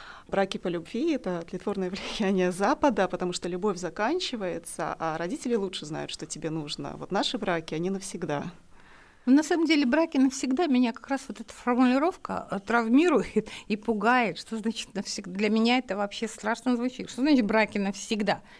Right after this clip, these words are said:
Speaker 2: Это все? Все? Дальше смерть? Нет. Я считаю, что развод — это очень хорошая форма, которая дает человеку возможность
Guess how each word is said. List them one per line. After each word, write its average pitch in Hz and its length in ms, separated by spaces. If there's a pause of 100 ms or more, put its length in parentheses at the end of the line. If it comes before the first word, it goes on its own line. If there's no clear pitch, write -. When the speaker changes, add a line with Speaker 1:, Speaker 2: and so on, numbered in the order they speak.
Speaker 2:
Это 175 140
все? 330 280 (260)
Все? 403 300
Дальше 262 240
смерть? - 560 (420)
Нет. 233 360 (340)
Я 202 240
считаю, 254 300
что - 180
развод — 220 400
это 247 160
очень 208 300
хорошая 208 680
форма, 359 460
которая 262 380
дает 214 320
человеку 208 400
возможность 226 880